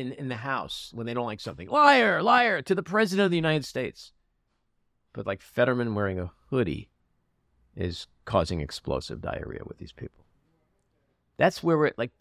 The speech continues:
again, to your point, Jen, it's like everything is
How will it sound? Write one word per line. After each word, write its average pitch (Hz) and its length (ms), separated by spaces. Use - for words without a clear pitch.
again, 127 320
to - 100
your 82 140
point, 82 300
Jen, 87 180
it's - 180
like 95 280
everything 180 380
is 151 140